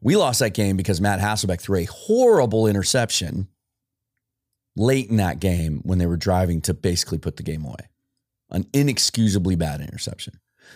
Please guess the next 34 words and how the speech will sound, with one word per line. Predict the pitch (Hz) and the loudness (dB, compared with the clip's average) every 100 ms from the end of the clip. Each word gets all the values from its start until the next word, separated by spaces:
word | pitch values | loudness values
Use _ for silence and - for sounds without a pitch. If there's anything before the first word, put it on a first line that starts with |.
| _ _ _ _ - | _ _ _ _ -6
Seahawks | - 120 110 | -2 0 2
had | 98 | 0
opportunities | 90 85 - 101 85 | 0 -4 -2 0 0
to | 85 | -2
win | 85 | -4
that | 73 | -4
game | 82 80 | -6 -6
despite | 80 - 85 80 - _ _ _ _ | -4 -4 -4 -6 -10 _ _ _ _
the | - | -14
calls. | 87 - - - _ - | -8 -8 -8 -12 _ 0
There | 113 | 2
are | 113 | 2
bad | 101 104 92 | 2 0 0
calls | 98 87 85 | -2 0 0
in | |
every | 85 80 | -2 -4
game. | 76 - | -6 -6
But | 87 | -4
this, | 151 165 | 0 0
this | - 165 - | 0 0 0
type | 226 220 | -2 -4
of | 208 | -2
call, | 190 180 - - - | 0 0 -2 -14 -2
this | 175 - | 0 0
is | 208 160 | 0 0
like | 139 131 123 | 2 0 0
when | 127 123 | 0 2
you, | 120 - | 2 2
when | 123 117 | 2 2
you | 107 | 2
talk | 135 131 | 0 0
in | 117 92 | -2 0
basketball | 98 120 - 117 98 95 | 0 -2 -2 0 0 -2
terms | - 95 87 85 | 0 0 0 -2